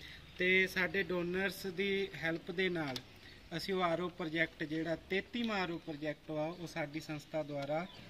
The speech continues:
ਸਰਕਾਰੀ ਹਾਈ school ਨੰਗਲ ਚੋਰਾਂ ਤੇ ਨਾਲ ਇਹ ਸਰਕਾਰੀ ਹਾਈ school, ਸਰਕਾਰੀ elementary school ਨੰਗਲ ਚੋਰਾਂ ਦੇ ਵਿੱਚ ਲਗਾ ਦਿੱਤਾ ਵਾ। Total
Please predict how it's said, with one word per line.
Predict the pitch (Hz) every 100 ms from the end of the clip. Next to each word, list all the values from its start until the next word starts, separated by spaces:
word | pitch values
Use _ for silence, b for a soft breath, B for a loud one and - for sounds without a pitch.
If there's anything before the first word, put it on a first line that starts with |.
| B
ਸਰਕਾਰੀ | - 180 - 175 165 185
ਹਾਈ | 175 170
school | - - 170 165
ਨੰਗਲ | 147 147 156
ਚੋਰਾਂ | 151 160 165 185 208 - -
ਤੇ | 180
ਨਾਲ | 170 165 165
ਇਹ | 175
ਸਰਕਾਰੀ | - 156 160 156 165
ਹਾਈ | 160 151
school, | - 160 160 - - -
ਸਰਕਾਰੀ | - 180 170 185
elementary | 175 180 180 165 165 165
school | - 160 175 208 - - - 170
ਨੰਗਲ | 175 170
ਚੋਰਾਂ | 156 165 156
ਦੇ | 160
ਵਿੱਚ | 156 160 175
ਲਗਾ | 165 151 143
ਦਿੱਤਾ | - 156
ਵਾ। | 156 185 202 B B B -
Total | 196 196 - 226 226